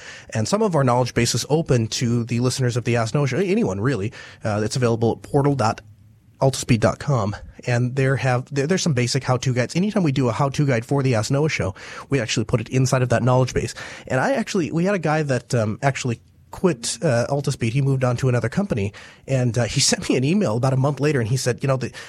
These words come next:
the knowledge base that you guys have at Altispeed, that was one of my favorite things about working there because there was so much information in that knowledge base.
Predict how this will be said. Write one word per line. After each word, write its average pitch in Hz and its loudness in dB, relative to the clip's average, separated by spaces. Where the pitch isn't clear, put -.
the 120 -2
knowledge 170 0
base 135 2
that 117 -2
you 156 4
guys 143 0
have 135 0
at - 0
Altispeed, 131 0
that 120 4
was 139 0
one 170 2
of 156 2
my 117 0
favorite 160 -2
things 143 0
about 120 4
working 170 0
there 117 2
because 117 -6
there 113 0
was 117 -4
so 190 2
much 190 2
information 139 0
in 127 2
that 123 -2
knowledge 175 0
base. 107 -2